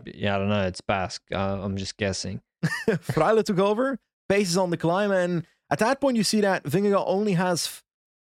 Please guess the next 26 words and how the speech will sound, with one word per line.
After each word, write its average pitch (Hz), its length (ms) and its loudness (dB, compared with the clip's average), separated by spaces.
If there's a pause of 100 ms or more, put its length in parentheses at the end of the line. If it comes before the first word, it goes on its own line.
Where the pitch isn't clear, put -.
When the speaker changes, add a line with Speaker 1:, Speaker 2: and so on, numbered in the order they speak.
(100)
Speaker 2:
uh, 151 240 2
Walter 196 280 2
left, 120 300 0
which - 420 -2
is 190 120 2
understandable 196 720 2
because, 131 540 0 (680)
well, 135 260 0 (380)
it's 127 220 -2
the 147 100 4
only 170 220 2
guy 156 180 4
that 151 140 2
on 151 140 2
this 156 180 0
terrain 151 320 0
seems 160 260 0
to 151 60 0
be 151 80 2
capable 151 340 0
of 139 100 0
following 151 520 0 (340)
with 143 240 2 (300)
the 143 100 0
group 143 300 0
of 131 240 2